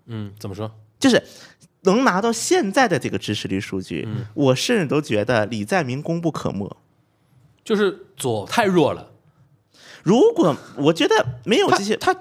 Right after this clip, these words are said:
Speaker 3: 他其实现在就是维持原状，因为他当选的时候本来就是对半开的呀。
Speaker 1: 啊，啊，啊，啊。
Speaker 3: 对吧？
Speaker 2: 对。
Speaker 3: 就是他没有高过，但其实他到百分之四十已经蛮好了。
Speaker 1: 嗯。
Speaker 3: 对吧？
Speaker 2: 对。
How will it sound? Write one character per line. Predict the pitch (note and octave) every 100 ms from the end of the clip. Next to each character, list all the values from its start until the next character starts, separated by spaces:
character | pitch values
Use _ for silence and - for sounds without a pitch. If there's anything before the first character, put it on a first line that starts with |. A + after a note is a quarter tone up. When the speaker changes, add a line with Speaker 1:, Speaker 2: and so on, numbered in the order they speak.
| -
Speaker 3:
他 |
其 | F4
实 | F4+
现 | E4+
在 | F4+
就 | D#4+
是 | C#4
维 | F3+
持 | - C#4+
原 | G3 D3+
状， | A#3 C#3 A2+ -
因 | D#4+
为 | F4+
他 | G4+ G4+ - -
当 | E4 F#4
选 | D#4+ G3
的 |
时 | D#3+
候 | A3
本 | A3 D3+
来 |
就 | B3+
是 | B3+
对 | B3+
半 | G#3
开 | - G#3+
的 |
呀。 | E3+ A2 -
Speaker 1:
啊， | C3+
啊， | B2+ A#2 G#2+ G2+ G2
啊， | G2+ F#2+ F#2+ F#2+
啊。 | F#2+ G2 _ _ _ _
Speaker 3:
对 | -
吧？ | G3+ B2+ - -
Speaker 2:
对。 | D#3+
Speaker 3:
就 | A2
是 | E4
他 | - E4
没 | D#4
有 | E4 G3+
高 | B3 C4+
过， | A3+
但 | C4+ C#4
其 | C4
实 | B3+
他 | C4+
到 | C4
百 | -
分 | D#3+ A#3
之 |
四 | A3+ B3+
十 | A3
已 | F#3+
经 |
蛮 | F#3+ G#3
好 | E3+
了。 | A#2 - _ A#2+
Speaker 1:
嗯。 | A#2 G#2 G2+ - _ _ _
Speaker 3:
对 | D#3
吧？ | C3+ B2
Speaker 2:
对。 | D3+ A2 E2